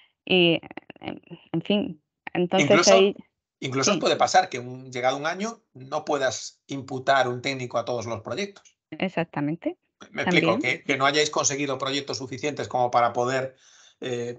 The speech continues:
Speaker 2: porque puede ser así,
Speaker 1: Efectivamente,
Speaker 2: esto es así.
Speaker 1: también.
Speaker 2: Cuando tú cada año, pues, como dice el otro, pones el contador a cero,
Speaker 1: Mm.
Speaker 2: ese año a lo mejor llenas el depósito o a lo mejor, pues,
Speaker 1: Mm.
Speaker 2: pues no lo has llenado. O sea,
Speaker 1: Sí.
Speaker 2: también puede pasar.
Speaker 1: Incluso otro año hay que contratar gente nueva porque tienes proyectos de más y
Speaker 2: Exactamente.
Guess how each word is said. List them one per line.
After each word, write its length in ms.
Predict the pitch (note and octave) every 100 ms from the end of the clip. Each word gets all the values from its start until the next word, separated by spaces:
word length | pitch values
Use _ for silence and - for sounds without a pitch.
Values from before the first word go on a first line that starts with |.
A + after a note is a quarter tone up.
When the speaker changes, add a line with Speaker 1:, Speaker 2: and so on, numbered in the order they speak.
| - -
Speaker 2:
porque 200 | - E3+
puede 200 | D3 F#3+
ser 140 | D#3+
así, 180 | D#3+ A#3+
Speaker 1:
Efectivamente, 120 | A3+
Speaker 2:
esto 160 | C4+ -
es 80 |
así. 220 | - - A3
Speaker 1:
también. 260 | F3 F3+ F3+
Speaker 2:
Cuando 100 | G#3+
tú 80 | D3
cada 280 | D3 D3 D#3
año, 420 | D#3 D3+ D3+ D3+
pues, 280 | D#3 D3 -
como 180 | C#3+ D3
dice 140 | D3
el 40 | E3
otro, 160 | B2+
pones 220 | A2 C#3 D#3
el 100 | D3
contador 400 | D3+ D3+ D#3 D#3+
a 80 | D#3
cero, 340 | G#3+ A3+ - _ _ -
Speaker 1:
Mm. 180 | A#3 D4+ -
Speaker 2:
ese 220 | - E3
año 240 | F3 D3
a 20 |
lo 60 | B2+
mejor 360 | C3 D#3+ F3 C3
llenas 260 | C#3+ D3+
el 100 | E3
depósito 520 | E3+ F3+ G#3+ B3+ G#3 G3+
o 180 | C3
a 40 | B2
lo 80 | B2
mejor, 380 | A#2 E3 F#3+
pues, 260 | G3+ C#3+ A#2
Speaker 1:
Mm. 240 | A#3 D#4 -
Speaker 2:
pues 140 | -
no 80 | F3+
lo 60 |
has 80 | C3
llenado. 460 | A#2 F#3 E3+ A2+ A2
O 40 |
sea, 200 | - -
Speaker 1:
Sí. 220 | G3 B2+ B2+
Speaker 2:
también 180 | C3
puede 140 | C3 A#2
pasar. 260 | A#2 A3 - _ _ _
Speaker 1:
Incluso 460 | - G3+ G3+ G3 F#3
otro 200 | F#3 G3
año 280 | G3 A3 B3+
hay 140 | F#3+
que 100 | F#3 E3+
contratar 520 | E3+ F#3 F3+ E3+ F#3
gente 280 | E3+ E3+ F#3
nueva 340 | F#3+ G#3 C4+
porque 260 | G3 - E3
tienes 180 | E3+ F3
proyectos 400 | F3 F3 F3 F3
de 100 | F3+
más 120 | A3
y 40 |
Speaker 2:
Exactamente. 240 | A#3 F#3